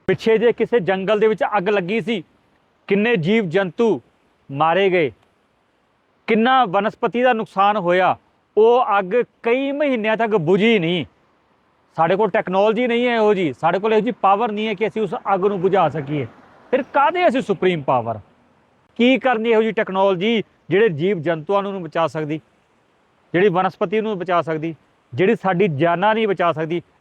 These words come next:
ਇਸ ਟੈਕਨੋਲੋਜੀ ਦਾ ਅਸੀਂ ਕੀ ਕਰਾਂਗੇ? ਇਸ ਸੁਪਰੀਮ ਪਾਵਰ ਦਾ ਅਸੀਂ ਕੀ ਕਰਾਂਗੇ? ਸਾਨੂੰ ਇਹੋ ਜਿਹੀ ਟੈਕਨੋਲੋਜੀ ਦੀ ਲੋੜ ਹੈ ਜੋ ਲੋਕਾਂ ਦੀ ਜਾਨ ਬਚਾ ਸਕੇ। ਕੀ ਅਸੀਂ ਇਹੋ ਜਿਹੀ ਟੈਕਨੋਲੋਜੀ 'ਤੇ ਜ਼ੋਰ ਦੇ ਰਹੇ ਹਾਂ? ਨਹੀਂ ਦੇ ਰਹੇ। ਸੱਚਾਈ, ਤਰਾਸਦੀ ਵਾਲੀ ਗੱਲ ਹੈ,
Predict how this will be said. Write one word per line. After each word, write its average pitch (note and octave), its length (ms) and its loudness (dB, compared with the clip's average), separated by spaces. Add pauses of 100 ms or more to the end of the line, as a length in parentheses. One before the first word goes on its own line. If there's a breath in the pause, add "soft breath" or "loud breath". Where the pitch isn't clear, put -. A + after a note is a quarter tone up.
ਇਸ A3+ 160 0
ਟੈਕਨੋਲੋਜੀ G3+ 500 -2
ਦਾ G#3+ 120 2
ਅਸੀਂ G3 160 -6
ਕੀ F#3+ 180 -6
ਕਰਾਂਗੇ? D#3 380 -2
ਇਸ A3+ 100 -2
ਸੁਪਰੀਮ G3+ 440 0
ਪਾਵਰ F#3 280 2
ਦਾ F#3 120 -2
ਅਸੀਂ F3 240 -8
ਕੀ F#3 120 -8
ਕਰਾਂਗੇ? C3 380 -6 (360)
ਸਾਨੂੰ A#3+ 260 2
ਇਹੋ B3+ 200 4
ਜਿਹੀ C#4+ 100 2
ਟੈਕਨੋਲੋਜੀ G#3+ 500 -2
ਦੀ A3+ 100 -2
ਲੋੜ G3 240 0
ਹੈ A3+ 140 2 (280)
ਜੋ F#3 180 2
ਲੋਕਾਂ E3+ 460 0
ਦੀ F#3 180 0
ਜਾਨ D#3+ 420 0
ਬਚਾ C#3 340 -2
ਸਕੇ। A2+ 360 -10 (480)
ਕੀ A3 200 2
ਅਸੀਂ A3 180 -2
ਇਹੋ G#3+ 140 4
ਜਿਹੀ G#3+ 120 2
ਟੈਕਨੋਲੋਜੀ F#3+ 420 -4
'ਤੇ G#3 120 2
ਜ਼ੋਰ F3+ 320 2
ਦੇ E3 160 0
ਰਹੇ G#3+ 200 -2
ਹਾਂ? A3+ 140 -2 (340)
ਨਹੀਂ F3 200 2
ਦੇ B2+ 140 -2
ਰਹੇ। G#2 120 -10 (720)
ਸੱਚਾਈ, F#3 460 -2 (440)
ਤਰਾਸਦੀ G3 380 0
ਵਾਲੀ A3+ 280 0
ਗੱਲ F#3+ 180 0
ਹੈ, G#3 140 -2